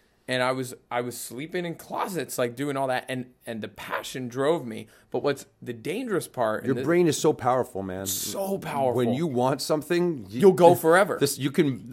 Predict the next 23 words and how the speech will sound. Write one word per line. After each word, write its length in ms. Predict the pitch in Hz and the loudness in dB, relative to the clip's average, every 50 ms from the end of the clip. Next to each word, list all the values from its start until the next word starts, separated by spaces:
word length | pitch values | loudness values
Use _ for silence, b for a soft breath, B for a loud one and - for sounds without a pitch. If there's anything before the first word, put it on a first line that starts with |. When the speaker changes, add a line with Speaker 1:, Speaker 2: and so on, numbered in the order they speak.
| - | 0
Speaker 2:
whatever 240 | 135 143 160 175 160 | 4 6 6 6 6
the 100 | 170 165 | 6 4
science 400 | - - 160 156 156 156 151 - | 4 4 4 4 4 4 2 2
tells 300 | - - 156 156 151 127 | 4 6 6 6 6 4
you 120 | 156 160 143 | 2 2 4
almost 360 | 131 139 147 143 127 - - - | 4 4 4 2 -2 -4 -4 -2
doesn't 280 | 127 123 117 131 113 98 | -2 -2 -2 -2 -4 -2
matter 360 | 107 107 110 113 117 127 131 | -2 -2 -2 -2 -2 -2 -2
anymore 360 | 135 135 131 135 143 156 151 | 0 0 2 2 2 2 2
'cause 220 | - 139 123 107 | 2 0 0 0
you, 240 | 104 123 131 135 117 | 0 0 0 0 0
your 160 | 120 120 127 | 2 2 2
brain 680 | 123 110 95 92 113 120 127 135 135 135 135 135 131 131 B B B B B | 2 0 -4 -6 -2 -2 0 0 0 0 0 -2 -4 -6 B B B B B
sends 360 | B - - 147 143 139 120 | B -4 0 0 2 2 2
all 180 | 127 131 131 123 | 2 2 2 2
this 260 | 113 120 113 - - | 0 -2 -4 -6 -10
crazy 600 | - - - - - 139 143 139 127 127 131 123 | -14 -16 -10 -4 -2 -2 0 0 -2 -2 -4 -4
energy 460 | 120 131 127 127 123 107 117 127 123 | -4 -2 -2 -2 -2 -2 -2 0 0
or 160 | 117 117 113 107 | 2 2 0 0
whatever 380 | 95 98 117 139 175 185 185 185 | -2 0 2 4 4 6 6 6
your 160 | 151 165 151 | 6 6 4
body 320 | 120 147 143 143 131 127 | 4 4 4 4 2 0
needs, 560 | 123 120 120 120 127 135 143 139 131 - - | 0 0 0 0 0 -2 -4 -6 -8 -14 -14